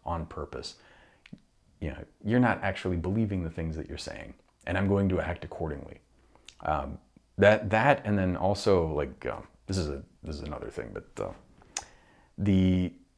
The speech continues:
I, I had a lot of experience when I was younger in forums online, and one of the things that I started developing through that process was a, an ability to kind of rapidly assess. Um, I, and I still am not great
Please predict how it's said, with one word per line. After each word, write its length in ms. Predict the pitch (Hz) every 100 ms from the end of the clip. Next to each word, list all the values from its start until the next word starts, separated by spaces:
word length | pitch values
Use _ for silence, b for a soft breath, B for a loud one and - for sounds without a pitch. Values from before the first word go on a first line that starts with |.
| _ _
I, 80 | 110
I 160 | - 107
had 160 | 131
a 60 | 120
lot 180 | 90 95
of 80 |
experience 840 | 82 - - 87 87 85 80 - -
when 140 | 82
I 60 | 80
was 160 | 76
younger 560 | 87 82 80 80 78 -
in 160 | 76 69
forums 540 | - 104 87 73 76
online, 500 | - 76 - - - - _ -
and 160 | 90 90
one 140 | 160
of 80 | 185
the 80 | 135
things 260 | 123 98
that 140 | 92 76
I 60 |
started 360 | 73 85 80 73
developing 560 | 69 69 69 65 65 65 _ _ -
through 160 | 95
that 220 | 82 - -
process 580 | 73 71 78 73 - - b b b b b b b b
was 600 | 98 98 92 90 85 87 95
a, 100 | 95 98 -
an 80 | 120
ability 400 | 113 180 151 110
to 80 | 98
kind 160 | 95
of 140 | 82 87
rapidly 480 | 87 90 82 87
assess. 800 | 76 - - 71 67 - - - _ -
Um, 380 | 71 69 65 - - _ _ _ -
I, 100 | 123 -
and 100 | 117
I 80 | 110
still 380 | 101 202 143 -
am 100 | 98
not 300 | 92 - -
great 380 | 80 76 85